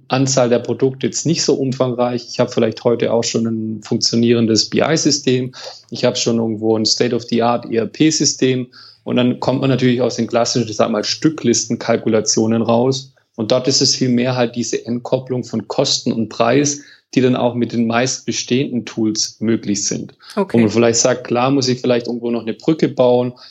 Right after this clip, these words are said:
Speaker 1: oder das B-I-System noch ein Stück weit weiterentwickeln oder vielleicht einfach auch solche Open-Source-Tools wie nime oder sonstige Data-Mining-Themen zu nutzen.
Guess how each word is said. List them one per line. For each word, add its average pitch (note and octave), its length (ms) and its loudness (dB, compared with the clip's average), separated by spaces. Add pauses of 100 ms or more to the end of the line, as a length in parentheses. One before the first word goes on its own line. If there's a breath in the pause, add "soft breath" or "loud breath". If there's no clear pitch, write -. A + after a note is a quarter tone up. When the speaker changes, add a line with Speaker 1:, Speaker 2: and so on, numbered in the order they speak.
(120)
Speaker 1:
oder A2+ 160 -4
das - 240 -4
B-I-System B2+ 720 0
noch A#2 100 -4
ein A2+ 80 -4
Stück - 260 -2
weit A2 160 0
weiterentwickeln A#2+ 1040 0 (300 loud breath)
oder C3 260 4
vielleicht B2 320 0
einfach A#2+ 300 -2
auch A#2 160 -2
solche A#2 440 -4
Open-Source-Tools - 2000 0
wie A#2 80 2
nime A#2 400 2
oder A2+ 160 4
sonstige B2 500 0
Data-Mining-Themen G#2+ 1040 -2
zu - 120 -2
nutzen. - 500 -2